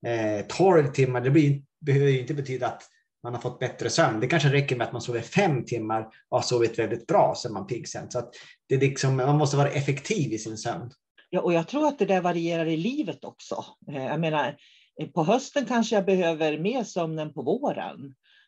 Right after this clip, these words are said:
Speaker 2: Eh, när, när barnen är små får jag mindre sömn än vad jag får när barnen har flyttat hemifrån. Så att på något vis så måste man också titta på hela sitt liv. Eh, för, för har jag mycket omkring mig i livet,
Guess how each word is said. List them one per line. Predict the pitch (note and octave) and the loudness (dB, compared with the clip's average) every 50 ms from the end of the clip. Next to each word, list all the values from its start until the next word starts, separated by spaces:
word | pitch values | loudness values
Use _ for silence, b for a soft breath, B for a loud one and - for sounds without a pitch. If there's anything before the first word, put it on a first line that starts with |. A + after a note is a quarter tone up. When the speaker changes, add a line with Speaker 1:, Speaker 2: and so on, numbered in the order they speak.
| b _ - | b _ -10
Speaker 2:
Eh, | C#3 C3 B2 B2 A#2 A#2 | -6 -6 -4 -4 -4 -4
när, | C3+ D#3+ E3+ E3+ E3 D#3+ - E3 | -4 -2 0 2 2 0 0 0
när | E3 E3+ E3 D#3 C#3 | 0 0 0 0 0
barnen | C3 F#3 G#3 A3 A3 F#3+ F3 E3 | 0 2 2 2 2 0 0 -2
är | D3+ | -4
små | C#3+ - - G3+ A3+ C4 B3+ A#3 | -6 -4 -2 -2 -2 -2 -2 -6
får | - - - G#3+ B3+ D4+ D4 C#4 | -6 -2 0 2 2 2 2 2
jag | A#3 F#3 E3 | 2 0 0
mindre | E3 D#3 D#3 D#3 D3+ D3+ C#3+ C#3 | -2 -4 -6 -6 -8 -8 -8 -6
sömn | - - C#3+ C3 C3 C3+ C#3 | -2 0 0 0 0 -2 -4
än | - D#3+ | -6 -4
vad | D3+ D#3 D3 | -2 0 0
jag | C#3+ C#3+ - | 0 -2 -2
får | D#3 C#3+ C3+ C#3 C#3 | -2 0 0 0 -2
när | D3 C3 | -4 -6
barnen | B2 C#3+ C3+ C3 C3+ B2+ B2+ | -8 -8 -8 -8 -10 -10 -10
har | B2+ | -12
flyttat | B2 - C3 C3 - C3+ C3 | -10 -10 -10 -10 -8 -8 -8
hemifrån. | C3 C3+ F3 A3+ A3+ A3+ B3+ B3+ G3+ - - - - - b b b b b b b b b b _ | -6 -4 -4 -4 -4 -4 -6 -8 -8 -8 -10 -12 -12 -14 b b b b b b b b b b _
Så | - - E3 | -10 -8 -8
att | D#3 - - C#3 - | -8 -8 -12 -14 -8
på | D#3+ D3+ | -6 -4
något | E3 A3 C4+ C#4 - - | -2 -2 -4 -4 -8 -8
vis | - E3+ E3 D#3+ - - C#3 - | -6 -4 -4 -6 -8 -10 -16 -16
så | - - - - E3+ D#3 D3 D3 C3+ - - - _ _ _ - D3+ | -18 -14 -8 -4 -2 0 0 0 0 -2 -6 -14 _ _ _ -14 -10
måste | E3 E3+ F#3 F#3 F#3 - F3 | -6 -4 -4 -4 -4 -6 -6
man | E3+ E3 D#3 | -6 -4 -4
också | D#3 E3+ E3+ - - - A3 G3+ F#3+ G3 b b b b b b b _ _ _ _ _ | -4 -6 -6 -10 -8 -6 -4 -4 -4 -6 b b b b b b b _ _ _ _ _
titta | - G3+ F#3+ G3 - F#3+ | -4 -4 -2 -2 -4 -4
på | - F#3 | -4 -2
hela | D#3+ E3+ F3 E3 E3+ E3+ | -2 -2 -2 -2 -2 -2
sitt | E3+ - F#3+ - - | -4 -4 -6 -6 -4
liv. | A3 A#3 D4+ C4+ F#3 B2 A#2 C3 D#3 D#3 D#3+ F#3 E3 - _ _ _ _ | -4 -2 -2 -2 -2 -4 -6 -6 -6 -6 -8 -10 -14 -14 _ _ _ _
Eh, | D3+ C#3 C3 B2 B2 B2 A#2+ A#2 - - - - - - - | -14 -12 -10 -10 -10 -10 -10 -12 -16 -18 -20 -20 -20 -16 -8
för, | - F#3 D3 - | -6 -6 -6 -6
för | - - F3 | -4 -4 -2
har | D#3 F#3+ F3 | 0 0 2
jag | G#3 B3 B3+ | 2 4 4
mycket | A#3+ A#3+ C4 - - - C#4+ B3+ | 4 4 4 2 0 0 0 0
omkring | G3 G3 G3 F#3+ F3+ E3+ E3 | 2 2 2 0 0 2 0
mig | D#3+ D#3+ | 0 0
i | |
livet, | E3+ G#3+ B3 G3+ D#3 G#2 A2+ C#3+ C#3 | 0 -2 -2 -4 -4 -4 -4 -6 -8